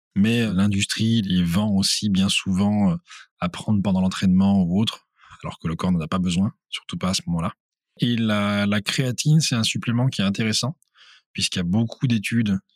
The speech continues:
qui démontrent que, euh, pour une majorité de personnes, il y a un gain, du coup, en endurance et en force musculaire. Il y a différents protocoles de prise. Je pense qu'il est intéressant,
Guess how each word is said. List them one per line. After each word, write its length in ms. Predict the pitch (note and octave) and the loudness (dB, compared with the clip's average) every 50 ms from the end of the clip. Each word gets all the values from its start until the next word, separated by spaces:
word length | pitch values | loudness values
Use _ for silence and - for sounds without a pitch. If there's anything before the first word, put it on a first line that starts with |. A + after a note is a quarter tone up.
| _ - | _ -16
qui 140 | - - F2+ | -10 -6 0
démontrent 520 | F#2 F#2+ F#2+ G2 - G#2 G#2 G#2 - - | 0 2 4 4 4 2 0 -2 -6 -12
que, 120 | - - G2 | -4 -2 0
euh, 380 | G2 G2 G2+ F#2+ F2 F2 E2+ F2 - _ _ _ _ _ _ _ | 0 2 2 2 2 2 0 -2 -4 _ _ _ _ _ _ _
pour 200 | - - G2 F#2 | -8 -2 0 2
une 100 | F2+ F2 | 4 4
majorité 520 | F#2+ G#2 A2 A2+ G2+ A2 G#2+ G#2+ G2+ - G2+ | 4 4 2 2 0 0 0 0 0 -2 -4
de 60 | - | -2
personnes, 520 | - A2 G#2 - - - A2+ G#2+ G2 F2+ - _ - - - _ - - - _ _ - | -2 -4 -4 -4 -4 -2 0 0 0 -2 -4 _ -20 -20 -20 _ -20 -20 -20 _ _ -8
il 100 | - F2 | -4 0
y 20 | F#2 | 0
a 300 | F#2 F2 E2+ E2 E2 - - | 2 2 2 0 -2 -4 -4
un 160 | - F#2+ E2+ | -2 0 0
gain, 340 | F2 F2 E2+ A2 A2+ A#2 A#2 | 2 2 2 0 0 0 0
du 140 | A2 G2+ F#2+ | 0 0 -2
coup, 320 | F2+ - - G#2 G#2+ G#2 | -2 -4 -4 -2 0 2
en 220 | G2 F2 E2 D#2+ F2+ | 2 2 2 2 2
endurance 560 | G2+ G#2+ G2+ G#2 A2 G#2 G#2+ A2 G#2+ - G2+ | 2 2 2 2 0 0 0 -2 -2 -2 -2
et 20 | |
en 80 | F#2+ F2 | -2 -4
force 240 | - - F#2+ - - | -4 -4 -6 -4 -2
musculaire. 460 | G2 G2 - - - F2 A2 C#3+ - _ _ _ _ _ _ - - | -2 -2 -2 -4 -4 -2 -2 -2 -4 _ _ _ _ _ _ -18 -8
Il 60 | - G2 | -6 -4
y 20 | |
a 40 | F2+ | -4
différents 480 | F#2 G2+ A#2+ B2 - C3 A#2 G#2+ A2+ | -2 -2 -2 -2 -2 -2 -2 -2 -4
protocoles 440 | G#2 - A2 G2+ A2 G2 - G#2+ G2 | -4 -4 -4 -2 -2 -2 0 0 2
de 80 | G2 F#2+ | 2 0
prise. 300 | - - A#2 C#3 D#3+ E3 | 0 -2 -2 0 2 0
Je 80 | - | 0
pense 180 | - - C#3+ - | 0 -2 -2 -2
qu'il 140 | - - A#2+ | 0 -2 -2
est 40 | A2+ | -2
intéressant, 560 | A2 G2+ A#2 G#2+ G#2+ G#2+ - - B2 E3+ | 0 0 0 0 0 0 -2 -2 -4 -4